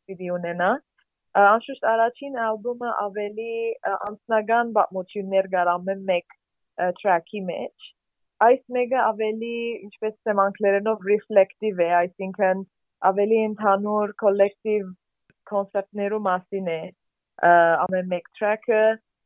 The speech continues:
ը, ջ-, ինչպես որ ասի, մեր ճանապարհին մասին է, և, ա,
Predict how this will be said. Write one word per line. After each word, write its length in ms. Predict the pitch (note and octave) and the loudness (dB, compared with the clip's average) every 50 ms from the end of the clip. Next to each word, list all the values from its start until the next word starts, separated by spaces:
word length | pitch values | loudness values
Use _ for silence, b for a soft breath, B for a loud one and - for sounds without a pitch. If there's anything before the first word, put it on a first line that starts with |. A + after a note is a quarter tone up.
| - - | -6 -4
ը, 100 | F#3+ F#3 F#3 F#3 | -4 -4 -4 -4
ջ-, 100 | - - - A3 | -6 -6 -6 -2
ինչպես 260 | A3 A#3+ A#3+ A#3 A#3+ - G#3 G#3 | 2 2 2 2 2 0 0 2
որ 160 | G3 G3+ G3 | 2 2 0
ասի, 320 | F#3+ _ - B3 B3 A#3 | -4 _ -8 -8 -4 -2
մեր 200 | G#3+ G#3 G3 F3+ F#3+ | -2 -2 -2 0 -2
ճանապարհին 600 | F#3 F#3 F3+ F#3 F3+ F3+ F3+ F3+ A3 B3+ C4+ C4+ C4 | -2 -2 -2 -2 0 0 0 0 -2 -4 -6 -6 -6
մասին 360 | C4+ C4+ _ - C4+ C4+ C#4 D4 | -6 -6 _ -8 -2 0 2 2
է, 40 | D4 C#4+ C4+ B3 B3 | 0 0 -2 2 4
և, 280 | B3+ C#4 C#4 C#4 C#4 - | 6 6 6 4 2 0
ա, 180 | - - A3+ | 2 4 6